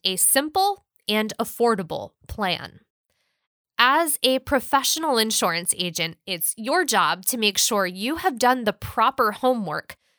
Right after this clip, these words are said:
to ensure you have the correct information and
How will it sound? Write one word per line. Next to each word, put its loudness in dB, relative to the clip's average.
to 2
ensure 2
you 0
have 2
the 0
correct -2
information -2
and 0